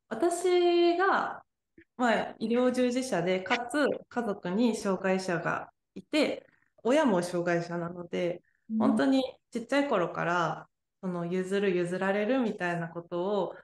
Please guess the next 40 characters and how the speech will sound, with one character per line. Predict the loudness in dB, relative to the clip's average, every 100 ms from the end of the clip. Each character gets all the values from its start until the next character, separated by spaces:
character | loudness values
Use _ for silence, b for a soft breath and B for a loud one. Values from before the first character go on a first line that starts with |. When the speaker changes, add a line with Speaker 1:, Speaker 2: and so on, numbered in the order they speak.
| B _ _ -8
Speaker 1:
ま | -4
あ、 | 0
学 |
ん | 0 -2 -6
で | -12 -2
こ |
れ | 0 0
る | -2
環 | -4 -4 -4
境 | -2 0
が | 2 0
あ | 0
っ | -2
た | -2
か | 0
ら、 | 2 2 0 -2 -6
こ |
う |
や | -8
っ |
て | -6
疑 | -2
問 | 0 2 2
に | 2
思 | 2 0
え | -2
る | -4
け | -6
ど、 | -4 -2
じ | 0 0
ゃ | 0
あ、 | -2 -8 _ _ -6
じ |
ゃ | -4
な | -4
か | -4
っ | -8 -8
た | -10
時 | -10 -8
に、 | -6 -2 -2 -4